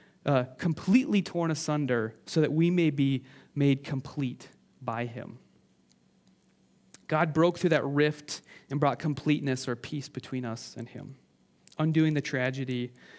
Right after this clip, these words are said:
of Eden. And so the completeness that we long for starts with God making peace with us, reversing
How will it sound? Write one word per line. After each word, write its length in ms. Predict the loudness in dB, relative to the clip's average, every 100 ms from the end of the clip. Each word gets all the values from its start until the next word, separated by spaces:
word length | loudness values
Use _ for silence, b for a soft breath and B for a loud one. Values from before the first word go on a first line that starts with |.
| B B -8
of 140 | -4
Eden. 360 | -2 -4 -6 -18 b b b b b _ _ -20 B B -4
And 140 | 0
so 80 | 4
the 100 | 4
completeness 560 | 2 0 2 2 2 2
that 140 | 0
we 260 | 2 4 4
long 320 | 4 2 0
for 440 | -4 -4 -2 -4
starts 480 | -4 -4 2 2 2
with 160 | -4 -2
God 220 | -2 0
making 340 | -2 -2 -4
peace 400 | -4 -4 -4 -6 -16 b b
with 200 | -8 -2
us, 500 | -2 -2 -10 -12 -14 _ _ b b b b _ _ _ _
reversing 1000 | -4 -2 2 2 2 -2 -4 -4 -8 -12